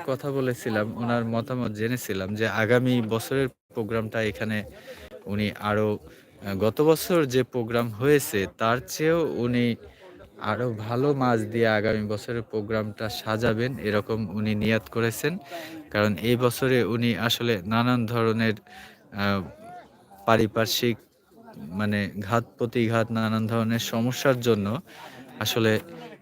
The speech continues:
ওনার যেভাবে ইচ্ছা ছিল মাছগুলোকে উনি সাজাইতে, সেইভাবে তিনি পারেন নাই। তো আগামীতে সেটাকে উনি, আহ,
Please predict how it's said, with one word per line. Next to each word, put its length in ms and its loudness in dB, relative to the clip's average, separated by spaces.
ওনার 360 4
যেভাবে 500 4
ইচ্ছা 240 -4
ছিল 280 0
মাছগুলোকে 640 0
উনি 280 2
সাজাইতে, 640 4
সেইভাবে 600 0
তিনি 280 0
পারেন 360 6
নাই। 120 0
তো 60 0
আগামীতে 420 2
সেটাকে 840 0
উনি, 260 2
আহ, 180 -4